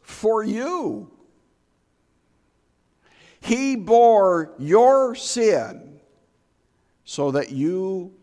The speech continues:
might have eternal life. Christ was poor in that he took on sin. But there is also Christ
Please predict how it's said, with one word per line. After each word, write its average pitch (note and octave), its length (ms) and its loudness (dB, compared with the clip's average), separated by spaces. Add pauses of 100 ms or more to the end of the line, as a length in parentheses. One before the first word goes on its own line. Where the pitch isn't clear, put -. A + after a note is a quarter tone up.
(300)
might A#2+ 540 -6 (560)
have A2+ 260 -8
eternal G#2+ 460 -14
life. F2+ 460 -16 (2000)
Christ E3 840 -6 (760)
was A#2 240 -10
poor A#2+ 800 -12 (1300)
in C#3 320 -2
that C3 240 2
he B2+ 180 -8
took - 340 -16
on A#2+ 360 -10
sin. G#2+ 680 -14 (1500)
But B2+ 120 -6
there C#3+ 180 0
is C3 140 -2
also C#3+ 720 -2 (180)
Christ B2 640 -6